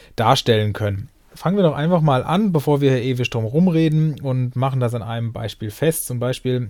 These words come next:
haben wir fe-, habe ich festgestellt, dass bei Hoffenheim erstaunlich wenig gewechselt wurde, nämlich gerade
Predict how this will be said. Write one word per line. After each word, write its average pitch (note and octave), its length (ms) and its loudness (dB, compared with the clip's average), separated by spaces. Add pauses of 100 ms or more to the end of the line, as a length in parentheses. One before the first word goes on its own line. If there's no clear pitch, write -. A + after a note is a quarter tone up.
(140)
haben B2 280 -4
wir A#2 100 -6
fe-, B2 200 -4
habe A#2 160 -4
ich - 260 -6
festgestellt, C#3+ 760 -4 (400)
dass A#2+ 220 0
bei A2+ 200 2
Hoffenheim B2 640 -2 (880)
erstaunlich C#3 500 0
wenig C#3+ 220 2
gewechselt C3+ 420 -2
wurde, A2 220 -2
nämlich A2+ 340 -4
gerade A#2 400 -2